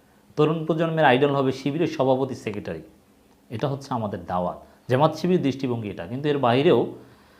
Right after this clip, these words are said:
যারা ক্রিকেটার, তাদের মধ্যেও আইডল হওয়ার বিষয় আছে। এই ক্ষেত্রে যদি আইডল মানতে হয়, আইডল বলতে হবে মাহমুদুল্লাহ রিয়াদকে।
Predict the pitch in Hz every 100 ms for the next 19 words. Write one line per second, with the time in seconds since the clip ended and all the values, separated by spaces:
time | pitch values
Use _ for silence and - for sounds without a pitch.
0 | _ _ - 101 127 135 165 180 214 -
1 | - _ _ _ _ _ _ - 220 220
2 | 190 110 - - 139 196 202 208 185 220
3 | 185 147 160 156 151 131 123 120 123 92
4 | - - - _ _ _ _ _ _ _
5 | _ - - 208 185 254 262 233 226 175
6 | 147 151 165 135 123 117 120 104 101 82
7 | - - _ _ _ - 117 127 143 139
8 | 135 151 156 123 120 123 123 113 107 95
9 | - -